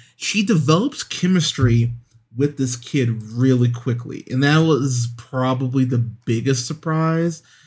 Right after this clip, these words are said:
that I had. Uh, she plays Hannah. And Hannah and Connor, they, they really do get along in that way that you kinda need to give shit, kids shit because kids can be terrible.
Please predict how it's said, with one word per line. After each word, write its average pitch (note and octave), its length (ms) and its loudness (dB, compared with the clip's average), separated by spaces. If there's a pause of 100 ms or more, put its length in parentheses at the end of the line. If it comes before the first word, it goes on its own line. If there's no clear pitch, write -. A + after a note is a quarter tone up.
(180)
that D#3+ 180 2
I E3 60 2
had. E3 460 2
Uh, A#2+ 300 4
she C#3+ 160 0
plays A#2+ 440 0
Hannah. A#2+ 480 0 (460)
And C#3+ 500 2
Hannah A#3 400 0
and G3 140 2
Connor, E3 500 2 (320)
they, G#3 300 -4
they G3+ 280 4
really F#3+ 280 4
do B3 160 2
get F3 400 0
along C3 680 0
in C3+ 100 2
that A#2+ 240 0
way A#2+ 180 6
that A#2 200 2 (120)
you A#2 220 -2
kinda B2 420 2
need A2 340 0
to A#2 60 2
give B2+ 240 2
shit, - 380 -4
kids C3 280 -2
shit - 400 -2
because A#2 320 0
kids A#2+ 240 0
can A#2+ 140 -2
be A2+ 120 0
terrible. A#2+ 440 -2